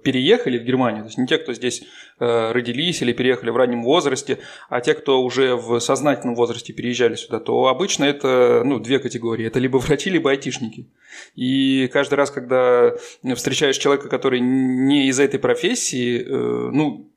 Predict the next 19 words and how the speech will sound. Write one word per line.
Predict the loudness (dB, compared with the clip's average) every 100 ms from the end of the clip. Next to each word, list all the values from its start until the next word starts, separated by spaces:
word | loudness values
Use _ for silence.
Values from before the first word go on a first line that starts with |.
| _
интересно, | -4 0 0 2 0 0 -6 _ _ _ _ _ _
э, | -12 -6 -4 -4 -4
его | 0 0
становление | 0 0 2 0 0
здесь, | -2 -4
как | -2 -2
минимум, | -2 0 0 -2
в | -2
этой | -4
профессии. | -2 -2 -2 -4 -6 -8
И, | -8 -6 -2 -2
э, | -2 -8 -20 _ 4 6 6
ну, | 4 0
да, | 0 0
действительно, | -2 -4 -2
мотивация, | 0 2 2 0 -4 -6 -4
то, | -4
тоже, | -2 -2 -2
наверное, | -4 -6 -8